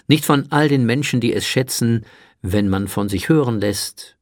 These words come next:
nicht von der Hausarbeit und noch nicht einmal von den eigenen Gedanken. Es ist erlaubt, kurz wegzunicken. Tatsächlich haben mehrere Forschungen ergeben,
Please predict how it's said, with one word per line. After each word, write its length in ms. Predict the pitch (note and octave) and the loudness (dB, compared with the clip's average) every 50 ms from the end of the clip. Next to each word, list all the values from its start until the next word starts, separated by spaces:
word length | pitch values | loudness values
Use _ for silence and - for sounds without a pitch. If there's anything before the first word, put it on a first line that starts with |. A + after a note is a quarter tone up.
| _ _ _ | _ _ _
nicht 340 | - G2 G2 F#2 - - - | -4 -4 -4 -4 -6 -10 -12
von 140 | - F2+ E2+ | -12 -8 -6
der 160 | E2+ D#2+ E2 | -6 -4 -2
Hausarbeit 580 | G2 A#2 A2 - G2+ G2 F#2 F#2 F2 F2+ F2 | 0 0 0 0 -2 -2 0 -2 -2 -4 -4
und 260 | F2 F2 D#2+ - - - | -6 -8 -10 -12 -16 -12
noch 180 | - F#2 E2 D#2 | -8 -8 -8 -6
nicht 200 | G#2+ G2+ - - | -6 -6 -6 -6
einmal 340 | D2+ G#2+ G2 F#2+ F#2+ F#2+ F#2+ - - - - _ _ | -6 -4 -4 -2 -2 -2 -4 -6 -12 -20 -20 _ _
von 200 | - - C3 A2+ | -4 -2 0 0
den 180 | G2+ F#2 - | 0 0 0
eigenen 460 | - A#2+ A#2+ G#2+ F#2+ G2+ F#2 F2+ F2+ F#2 | 2 2 2 4 2 2 0 0 -2 -4
Gedanken. 520 | G2 F#2+ - A2 G2+ F#2 - - - - _ _ _ | -4 -2 -2 -2 -2 -2 -6 -10 -14 -18 _ _ _
Es 160 | - A#2 A2+ | -8 -2 0
ist 160 | D#3 D3+ - | 0 0 2
erlaubt, 540 | G3 D#3+ C#3 C3+ B2+ C3 C3 B2+ B2+ - _ _ _ _ _ _ _ | 2 2 4 4 4 4 2 0 -2 -6 _ _ _ _ _ _ _
kurz 540 | - - C#3 B2 A#2+ C3 - - - - - _ _ _ _ | 0 2 2 2 2 -4 -8 -12 -14 -14 -18 _ _ _ _
wegzunicken. 840 | - B2+ F#2+ - - - - D#2 C2 - - _ _ - - - _ _ _ _ _ _ _ _ - _ _ _ _ | -2 -2 -2 -2 -8 -8 -8 -8 -10 -14 -20 _ _ -20 -20 -20 _ _ _ _ _ _ _ _ -20 _ _ _ _
Tatsächlich 540 | - G2+ - - C3 A#2+ - A#2+ A2+ A#2 | -4 -2 2 2 2 2 2 -2 -2 0
haben 360 | A2+ A2+ A#2 - G#2+ G2+ F2 - | 0 0 0 -2 -4 -6 -4 -4
mehrere 500 | - A2+ C3+ D3+ C3 G2+ F#2 E2+ E2 E2+ | 0 2 4 4 4 2 -2 -6 -8 -8
Forschungen 560 | E2+ - - G2 G2 F#2+ - G#2 G2+ G2+ G2 D#2+ | -4 -2 -2 -2 -2 -4 -4 -4 -4 -2 -4 -4
ergeben, 440 | F2+ G#2+ G2+ A2+ B2 A#2+ A#2+ A2+ | -6 -6 -4 -4 -2 0 0 -2